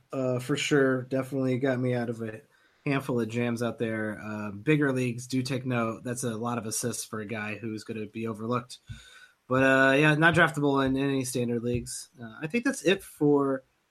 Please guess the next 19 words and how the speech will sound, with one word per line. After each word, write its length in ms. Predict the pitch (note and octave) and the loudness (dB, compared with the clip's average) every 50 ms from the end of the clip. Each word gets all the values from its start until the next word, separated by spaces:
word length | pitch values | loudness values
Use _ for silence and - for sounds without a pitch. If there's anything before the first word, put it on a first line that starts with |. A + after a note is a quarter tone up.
| _ - | _ -12
the, 840 | G#2+ A2+ A#2+ A#2 B2 C3 C3 C3+ C3 B2+ B2+ B2+ B2 B2+ B2 B2+ A#2 | -12 -12 -10 -4 -2 0 2 2 4 2 2 2 2 0 -2 -4 -8
uh, 300 | A2+ A2 G#2 G#2 G#2 G#2 G#2+ | -12 -12 -12 -12 -14 -16 -8
Dallas 580 | - C#3+ C#3 C3+ C#3 C#3 B2+ A#2+ - - - - - | -2 0 2 2 2 2 0 -2 -2 -6 -10 -10 -10
Mavericks, 720 | A2 A2+ A2+ A#2 B2 B2+ C3+ C3+ B2 A#2 A2 G#2 - - - | -8 -6 -6 -4 -2 -2 -2 -2 -2 -4 -8 -8 -8 -8 -4
who 220 | - D3 C#3+ D3 | -2 0 2 2
I 60 | D#3 | 2
might 200 | F#3+ B3+ D4+ D#4+ | 2 2 2 0
watch 420 | A#3+ E3+ F#3+ A#3+ C#4 - - - - _ | 0 2 0 0 0 -2 -6 -12 -12 _
quite 180 | - - G3 | -2 0 0
a 40 | F#3+ | 0
few 180 | F#3 - F#3+ D#3+ | 0 0 -2 0
games 580 | B2+ D3 E3 F#3+ G3 E3+ B2 G#2+ - - - _ _ _ _ _ | 2 2 2 2 0 -2 -4 -4 -6 -10 -12 _ _ _ _ _
of 300 | - C#3 C#3 C3 B2 A#2 | -4 -2 0 0 0 -2
this 200 | B2+ C3+ B2+ - | -4 -4 -4 -4
year. 120 | C3+ C3 B2+ | -4 -4 -2
I 40 | |
know 120 | C3 C3 B2+ | -2 -4 -4
Tyler 400 | B2+ - - D#3 D#3 D#3 D3+ C#3+ | -4 0 2 4 4 6 4 4
will. 420 | B2+ B2+ B2 A#2 A2 A2 B2 - | 4 2 2 0 -2 -4 -6 -10